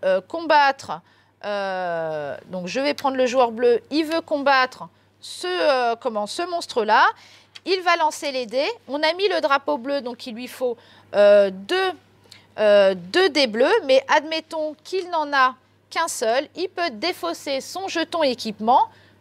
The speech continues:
pour remplacer un des dés. Et donc, du coup,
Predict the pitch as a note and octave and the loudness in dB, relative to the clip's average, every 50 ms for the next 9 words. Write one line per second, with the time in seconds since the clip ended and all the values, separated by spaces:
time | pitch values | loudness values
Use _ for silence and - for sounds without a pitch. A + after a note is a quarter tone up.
0 | _ _ - D#4 F4 F4+ D4 - - F3 G3 A3+ D#4+ G4 F#4+ - D#4+ B3+ C4+ C4 | _ _ -6 -4 -2 0 -2 -2 -4 -8 -2 0 2 2 2 0 -2 -4 -4 -4
1 | - - D4+ F#4 G4+ - _ _ _ _ _ _ - E4+ G4 F#4+ F#4 F4+ D#4 B3+ | -6 -6 -6 -6 -6 -8 _ _ _ _ _ _ -2 -2 -2 0 -2 -2 0 2
2 | C4 C4 A3 E3 F3 F3+ F#3 _ _ - D#3+ D#3+ E3 A3+ D4+ E4+ C#4 G3+ G#3 G#3 | 2 2 2 2 0 -6 -12 _ _ -18 -18 -12 -8 -8 -8 -8 -10 -12 -14 -14
3 | - - D4+ F#4 G4+ | -10 -6 -6 -4 -4